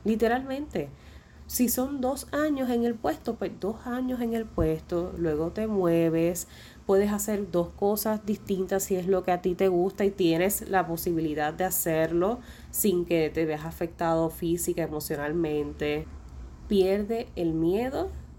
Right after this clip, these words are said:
a trabajar. Ese es la, el mejor consejo que te puedo dar, el mejor tip, definitivamente. Pierde el miedo a trabajar. Trabajar implica muchos sacrificios, definitivamente,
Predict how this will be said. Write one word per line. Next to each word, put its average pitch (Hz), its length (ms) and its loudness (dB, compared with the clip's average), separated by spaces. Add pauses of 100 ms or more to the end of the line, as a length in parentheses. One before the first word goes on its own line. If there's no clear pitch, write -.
(680)
a 170 100 -2
trabajar. 147 520 -4 (1400)
Ese 220 480 0
es 240 200 -4
la, 180 360 0
el 180 120 -2
mejor 175 340 0
consejo 208 400 -2
que 175 80 -4
te 156 100 -4
puedo 147 240 -4
dar, 135 240 -4 (280)
el 185 120 2
mejor 170 360 0
tip, 151 300 -4
definitivamente. 156 920 -2 (480)
Pierde 202 580 2
el 175 120 -2
miedo 170 480 0
a 165 60 -10
trabajar. 143 500 -6 (1500)
Trabajar 170 600 0 (400)
implica 202 640 0
muchos 175 340 -2
sacrificios, 160 720 -4
definitivamente, 147 1000 -4